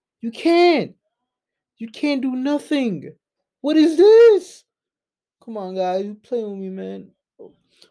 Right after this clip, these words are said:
We failed as a generation. We failed.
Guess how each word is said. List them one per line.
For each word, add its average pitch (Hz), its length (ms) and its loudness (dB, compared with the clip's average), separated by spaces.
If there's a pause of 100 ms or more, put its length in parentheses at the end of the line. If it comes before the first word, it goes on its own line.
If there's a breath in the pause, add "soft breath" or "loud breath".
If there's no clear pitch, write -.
(160 soft breath)
We 233 280 -4
failed 202 540 2
as 156 180 -4
a 151 80 -2
generation. 135 760 -8 (500)
We 170 180 -10
failed. 135 460 0